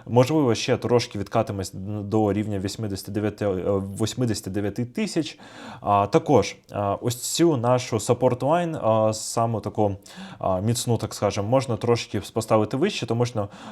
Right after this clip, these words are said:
а, тому що можна помітити, що у нас, а, вже, а, вимальовується наша нова лінія підтримки. Вона приблизно десь,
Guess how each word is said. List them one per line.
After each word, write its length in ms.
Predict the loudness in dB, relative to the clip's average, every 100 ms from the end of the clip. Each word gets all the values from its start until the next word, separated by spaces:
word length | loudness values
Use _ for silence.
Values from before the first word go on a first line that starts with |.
| 0
а, 160 | 2
тому 360 | 2 2 2 0
що 360 | 0 0 2 2
можна 320 | 2 0 -4
помітити, 520 | -4 -2 -2 -4 -8
що 180 | -6 -4
у 60 |
нас, 360 | 0 0 0 -6 -16 -20 -8
а, 260 | 0 2
вже, 380 | 2 2 2 2 0 -6
а, 60 | -2 0 2 0 2
вимальовується 760 | 2 4 6 4 4 0 -4
наша 240 | -6 -6 -2
нова 360 | 0 4 2 0
лінія 360 | -4 -4 -2 -4
підтримки. 480 | -6 -6 -6 -4 -2
Вона 220 | 0 0
приблизно 760 | 0 0 2 2 2 0 0 -4
десь, 340 | -2 -4 -6